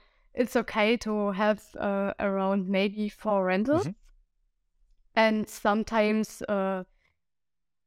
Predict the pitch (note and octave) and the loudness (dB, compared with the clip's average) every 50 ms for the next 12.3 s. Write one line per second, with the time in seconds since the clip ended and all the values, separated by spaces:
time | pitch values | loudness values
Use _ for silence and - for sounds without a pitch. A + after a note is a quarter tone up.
0 | _ _ _ _ _ _ _ _ - A#3 A3+ G#3+ - - - - - - A3 G#3+ | _ _ _ _ _ _ _ _ 2 4 4 2 0 -4 -12 -14 -4 0 2 4
1 | G#3+ G#3+ G#3 - A#3+ - A3+ F#3+ G3+ G#3+ G#3+ - - - G#3+ G#3 G3 - - - | 4 4 2 -2 -2 -2 -2 0 0 0 0 0 -2 -4 -2 -4 -4 -4 -4 -4
2 | G3 F#3+ G3 - - - - A3 G#3 G#3 G3+ G#3 G#3 G#3 - _ _ _ _ _ | -4 -2 -4 -6 -10 -6 -2 0 0 0 0 -2 -4 -8 -12 _ _ _ _ _
3 | _ _ G#3 G#3 A#3 G#3+ A3+ A#3 A#3+ A#3+ A#3+ A#3 - - G#3+ G#3+ G#3 F#3+ - - | _ _ 0 2 4 4 4 4 4 4 2 2 0 0 0 0 0 0 -2 0
4 | F3 F#3+ G3 G3+ A3 A3+ - - - - G3+ F#3+ F#3+ F#3+ F#3 F#3 - - - - | 0 2 2 2 0 0 -2 -6 -8 -6 -4 -2 0 0 0 -2 -2 -6 -14 -20
5 | - - - - G#3 A3+ - A#3+ A#3 A3+ G#3+ G3+ G3+ G#3 A3 A3 - - - G3+ | -20 -18 -12 -6 -6 -4 -2 0 2 2 2 2 2 2 2 0 -2 -4 -6 -6
6 | F#3+ - - G3+ G3 G3+ G3 - - G#3+ G3+ G3 G3 G3 F#3+ - G#3 G3 F#3+ F#3 | -6 -4 -4 -2 -2 -2 -2 -2 -2 -2 -2 -2 -2 -2 -4 -4 -4 -4 -4 -4
7 | F#3 F#3+ F#3+ F#3+ G3 F#3+ F#3 - _ _ _ _ _ _ _ _ _ _ _ _ | -4 -6 -6 -6 -6 -8 -10 -12 _ _ _ _ _ _ _ _ _ _ _ _
8 | _ _ _ _ _ _ G#3+ G#3+ G3 G3 G#3 A3 C4 C#4 E4 D#4 D#4 D4+ - - | _ _ _ _ _ _ -2 0 2 4 6 6 6 6 4 4 2 2 -2 -4
9 | - - G#3+ G#3+ G#3 F#3 - - - G#3+ G3+ G#3 G#3 G#3 G3+ - - - - - | -4 0 2 2 2 0 -2 -2 0 2 2 2 2 0 -2 -4 -6 -12 -20 -12
10 | _ - G3+ F#3 G3 G3 G3 G3 - - - - - - A#3+ A#3 B3 - - G#3 | _ -4 -2 0 0 0 0 -2 -4 -10 -14 -12 -4 -2 0 2 2 2 2 0
11 | F#3+ - - - - G#3+ G#3 G#3+ G#3+ G#3+ G#3 G#3 G#3 - - - - - G3+ G3 | -2 -2 -6 -6 -2 2 4 4 4 4 4 2 -2 -6 -10 -16 -4 0 2 2
12 | G3+ G#3+ G#3+ - - | 2 2 0 -2 -6